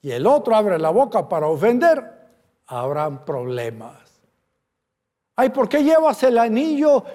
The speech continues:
en el dedo equivocado?", le dice el esposo a la mujer. "Ah, para recordarme que me casé con el hombre equivocado".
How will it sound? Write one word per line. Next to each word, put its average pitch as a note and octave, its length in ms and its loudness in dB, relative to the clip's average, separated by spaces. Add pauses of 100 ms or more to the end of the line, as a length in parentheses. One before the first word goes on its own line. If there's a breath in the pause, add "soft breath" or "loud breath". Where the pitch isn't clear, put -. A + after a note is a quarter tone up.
en A3 220 2
el A3 260 4
dedo C#4+ 520 4 (160 loud breath)
equivocado?", A#3+ 1080 2
le F#3 160 -2
dice G3+ 300 -4
el F#3 100 -6
esposo G3 480 -2
a F#3+ 40 0
la F3+ 100 0
mujer. E3+ 360 -8 (220 loud breath)
"Ah, C4+ 680 0 (180)
para D#3 220 -2
recordarme D#3+ 720 0
que E3+ 120 -2
me D#3 120 -8
casé E3 400 -2
con F3+ 200 -6
el D3+ 120 -4
hombre G3+ 280 -2
equivocado". D#3+ 720 -10